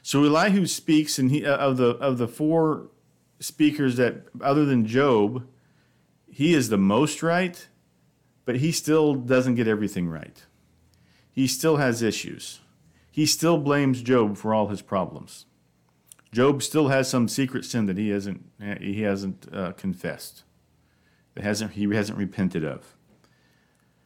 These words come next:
And he s-, seems to think that God will immediately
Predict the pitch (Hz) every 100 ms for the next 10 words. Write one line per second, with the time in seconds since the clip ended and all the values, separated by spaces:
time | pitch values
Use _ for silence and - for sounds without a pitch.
0 | _ _ _ 113 107 107 107 117 120 -
1 | - - 156 147 135 147 135 113 101 123
2 | 135 127 117 117 147 151 135 127 117